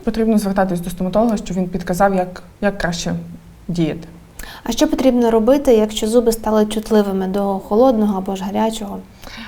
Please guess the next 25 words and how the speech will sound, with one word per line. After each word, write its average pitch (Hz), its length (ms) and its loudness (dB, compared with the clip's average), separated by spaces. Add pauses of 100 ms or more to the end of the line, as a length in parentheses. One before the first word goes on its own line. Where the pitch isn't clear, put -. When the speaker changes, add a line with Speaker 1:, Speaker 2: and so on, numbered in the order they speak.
(160)
Speaker 1:
А, 185 580 -2 (520)
чутливість, 226 760 0
вона 202 220 2
в 233 100 2
нас 196 200 -2
буває, 220 540 2 (300)
е, 180 260 2
з 175 140 -2
різних 196 320 0
причин. - 340 -6 (640)
Перше, 233 300 2
що, - 220 -6 (520)
е, 196 460 4 (920)
як 196 220 2
ми 185 60 0
з 180 60 -4
вами 180 220 0
говорили, 277 420 2
це 277 240 0
неправильно 202 600 2
пи-, 190 180 -2 (160)
підібрані 190 600 2
засоби 180 480 0
для 185 160 2
гігієни, 185 600 2